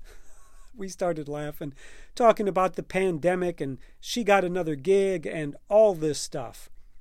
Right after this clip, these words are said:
And I thought that was really interesting, uh, that I can only recognize her in the cafeteria setting. She knows me.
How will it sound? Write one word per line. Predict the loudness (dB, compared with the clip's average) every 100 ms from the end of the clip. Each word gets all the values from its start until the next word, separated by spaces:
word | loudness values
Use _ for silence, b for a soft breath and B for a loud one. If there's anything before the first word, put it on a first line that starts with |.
| -20 -4
And | 0
I | 2
thought | 4 6
that | 4
was | 2 -2
really | 0 0 0
interesting, | -2 -4 -8 -8 -8 -10 -10 b b b b -16 -4
uh, | -2 -2 0
that | 2 4
I | 4
can | 2
only | 0 2 0
recognize | 2 2 2 -2 -2 -2 -4
her | -6
in | -6
the | -6
cafeteria | -4 -4 -4 -8 -6 -4 -2 -2 -4 -8
setting. | -12 0 2 2 -2 -6 -10 b b
She | -8 -2 0
knows | 2 2 0
me. | -2 0 0 -4